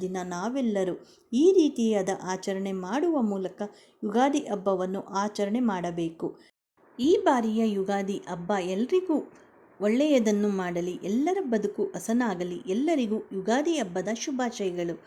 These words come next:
ಈ ಮಾಹಿತಿ ಏನಾದರೂ ನಿಮಗೆ ಉಪಯುಕ್ತವಾದರೆ ಲೈಕ್ ಮಾಡಿ, ಹಾಗೆ ಎಲ್ಲರಿಗೂ ಶೇರ್ ಮಾಡಿ. ಮತ್ತಷ್ಟು ವಿಡಿಯೋಗಳಿಗೆ ನಮ್ಮ ಚಾನಲ್ನ ಸಬ್ಸ್ಕ್ರೈಬ್ ಮಾಡಿಕೊಳ್ಳಲು ಮರೆಯದಿರಿ.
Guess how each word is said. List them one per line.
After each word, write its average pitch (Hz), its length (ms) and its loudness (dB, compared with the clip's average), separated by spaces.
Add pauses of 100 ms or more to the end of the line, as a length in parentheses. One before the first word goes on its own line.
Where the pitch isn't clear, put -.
(340)
ಈ 330 120 4
ಮಾಹಿತಿ 214 480 4
ಏನಾದರೂ 190 500 -2
ನಿಮಗೆ 175 420 -6
ಉಪಯುಕ್ತವಾದರೆ 190 880 -6 (380)
ಲೈಕ್ 302 360 -2
ಮಾಡಿ, 269 260 0 (140)
ಹಾಗೆ 185 200 -4
ಎಲ್ಲರಿಗೂ 214 420 -4
ಶೇರ್ 285 320 -2
ಮಾಡಿ. 175 320 -4 (360)
ಮತ್ತಷ್ಟು 359 580 -2
ವಿಡಿಯೋಗಳಿಗೆ 220 640 0
ನಮ್ಮ 196 280 -4
ಚಾನಲ್ನ 190 500 -6 (380)
ಸಬ್ಸ್ಕ್ರೈಬ್ 240 600 -6
ಮಾಡಿಕೊಳ್ಳಲು 175 600 -6
ಮರೆಯದಿರಿ. 220 640 0